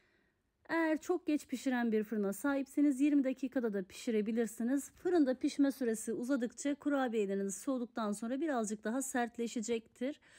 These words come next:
Toplamda on yedi dakika yüz yetmiş derecede benim için gayet ideal.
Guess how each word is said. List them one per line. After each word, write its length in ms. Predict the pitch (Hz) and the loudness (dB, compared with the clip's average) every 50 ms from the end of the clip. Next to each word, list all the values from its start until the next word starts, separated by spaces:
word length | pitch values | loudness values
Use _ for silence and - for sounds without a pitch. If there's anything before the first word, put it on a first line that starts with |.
| - - - - - _ | -20 -20 -20 -20 -12 _
Toplamda 540 | - 403 339 - 294 269 254 254 240 254 | -4 -4 -2 0 0 2 2 2 2 4
on 180 | 262 311 320 302 | 4 6 6 6
yedi 240 | 302 302 262 285 233 | 4 4 0 0 -2
dakika 420 | 254 240 - - 240 220 - 285 | -2 -2 -2 -4 -6 -4 0 0
yüz 240 | 285 269 269 262 240 | 2 2 2 2 0
yetmiş 380 | 277 269 - 294 277 - - - | -2 0 2 2 0 2 0 -2
derecede 420 | 233 220 226 214 233 226 262 240 | 0 0 0 -2 -2 -2 0 0
benim 200 | 285 277 262 240 | 0 0 2 0
için 240 | 226 - - 285 277 | -2 0 2 2 2
gayet 400 | 269 262 240 240 247 269 269 - | 2 2 0 2 0 -2 -4 -4
ideal. 560 | - 254 233 220 233 220 202 202 240 294 311 | -4 -4 -2 0 0 2 2 0 0 -2 -4